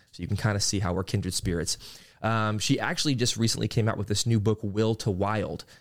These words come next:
Adventures Great and Small to Change Your Life. I would recommend that you buy this book. It is a phenomenal book.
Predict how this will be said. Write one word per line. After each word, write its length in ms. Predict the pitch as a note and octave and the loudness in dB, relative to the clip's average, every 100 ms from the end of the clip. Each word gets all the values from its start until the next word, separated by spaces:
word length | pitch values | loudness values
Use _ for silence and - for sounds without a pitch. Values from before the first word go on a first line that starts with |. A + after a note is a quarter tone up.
| _ - | _ -8
Adventures 480 | F#2 G#2 G#2+ G2+ | 0 0 2 0
Great 260 | - G2 G2+ | 0 0 0
and 80 | G#2+ | 0
Small 340 | - G2 G2+ | 0 0 0
to 100 | G2+ | 0
Change 300 | F2+ - G2+ | 0 2 2
Your 100 | F2+ | 4
Life. 340 | F2 F2 - - | 0 0 -2 -4
I 100 | F#2+ | -2
would 160 | G#2 G2+ | 0 0
recommend 580 | G2 G#2 - G2+ G2 G2 | 2 0 0 -2 0 -2
that 100 | - | -2
you 100 | F#2+ | -2
buy 180 | F2 F2 | 0 -2
this 160 | F2+ | -2
book. 260 | - F2 - | -4 -6 -4
It 80 | F#2+ | -2
is 100 | F#2 | -2
a 60 | |
phenomenal 440 | F#2 F2+ F2+ F2+ D#2+ | -4 -2 -2 -2 -4
book. 240 | E2+ - | -4 -6